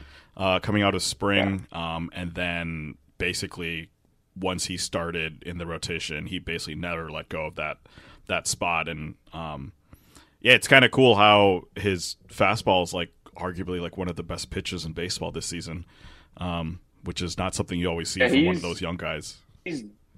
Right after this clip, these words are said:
Speaker 2: he's dominating, too, with a two-pitch mix.
Speaker 1: Yeah.
Speaker 2: Because he rarely ever throws his changeup. So it's strictly fastball, slider, and
Speaker 1: Mm-hmm.
Speaker 2: the hitters still can't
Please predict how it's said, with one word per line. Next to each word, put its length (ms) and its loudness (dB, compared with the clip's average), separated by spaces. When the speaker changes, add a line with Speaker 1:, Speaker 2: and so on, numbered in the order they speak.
Speaker 2:
he's 140 -10
dominating, 800 0
too, 200 -4
with 160 -6
a 40 -4
two-pitch 760 -8
mix. 500 -8
Speaker 1:
Yeah. 180 8
Speaker 2:
Because 240 2
he 100 2
rarely 500 0
ever 240 2
throws 440 0
his 140 -8
changeup. 520 -6
So 220 0
it's 140 -2
strictly 500 -2
fastball, 520 4
slider, 520 -2
and 180 -4
Speaker 1:
Mm-hmm. 120 0
Speaker 2:
the 60 0
hitters 240 -6
still 460 -4
can't 380 -10